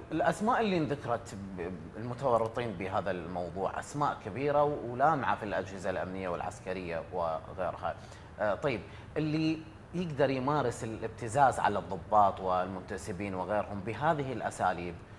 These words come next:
بهذه الطرق، ما ممكن يكون فاسد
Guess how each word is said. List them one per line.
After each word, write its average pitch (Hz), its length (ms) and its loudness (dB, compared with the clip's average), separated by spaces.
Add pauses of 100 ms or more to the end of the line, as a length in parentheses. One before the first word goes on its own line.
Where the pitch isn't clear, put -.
(280)
بهذه 135 460 4
الطرق، 101 400 0 (460)
ما 175 160 6
ممكن 180 360 -2
يكون 143 280 -4
فاسد 120 760 2